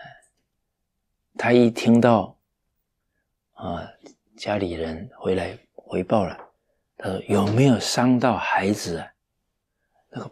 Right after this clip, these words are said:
碑很重啊，有没有伤到啊？”所以他这个，这个人恕之心啊，很，很不简单。哦，他隔壁啊，生了婴儿了，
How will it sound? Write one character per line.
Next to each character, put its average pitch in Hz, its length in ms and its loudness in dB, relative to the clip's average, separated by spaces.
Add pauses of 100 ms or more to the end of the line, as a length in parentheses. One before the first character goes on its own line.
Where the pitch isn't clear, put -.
碑 120 220 2
很 117 300 -4
重 113 340 0
啊， 82 220 -8
有 82 80 -10
没 107 140 -2
有 - 180 -8 (100)
伤 110 320 -6
到 107 200 -6
啊？” - 200 -18 (960)
所 104 100 -6
以 95 60 -4
他 98 140 -4
这 98 140 -4
个， - 320 -8 (960)
这 101 120 -4
个 95 160 -2
人 90 340 0
恕 110 240 -2
之 92 140 -4
心 90 260 -8
啊， 87 160 -10
很， - 220 -14 (360)
很 85 140 -10
不 - 100 -12
简 - 260 -12
单。 - 200 -16 (1200)
哦， - 300 -14 (840)
他 - 180 -8
隔 110 240 2
壁 117 240 4
啊， 90 120 0
生 110 280 -2
了 95 240 -2 (360)
婴 120 260 2
儿 - 240 -6
了， - 200 -10